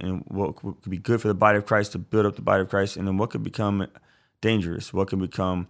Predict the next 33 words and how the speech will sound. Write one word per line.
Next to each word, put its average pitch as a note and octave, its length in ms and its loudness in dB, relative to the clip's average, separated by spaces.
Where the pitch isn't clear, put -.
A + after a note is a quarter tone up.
overwhelming, F#2 840 2
uh, D2 180 -4
what F#2 320 -2
can G2+ 120 -4
become F2+ 380 -4
unnecessary, F2+ 840 -4
um, - 320 -8
for F2+ 180 -6
us F#2 120 -6
to F2+ 80 -10
share F#2+ 440 -2
with A2 180 -4
other A#2 120 2
people A2+ 300 -4
in G2+ 60 2
our G2 100 2
life. A2+ 280 0
So, G2+ 160 -4
Delaney, A2 320 0
hopefully B2 260 2
that G2+ 60 4
was F#2+ 140 0
helpful. A2 280 0
Let G2 120 -2
me G2 60 -2
know B2+ 220 0
if G#2 140 -4
that G#2 140 2
was B2+ 360 2
helpful - 640 -6
for, G2 460 0
for F#2+ 120 -6
you. G#2 320 0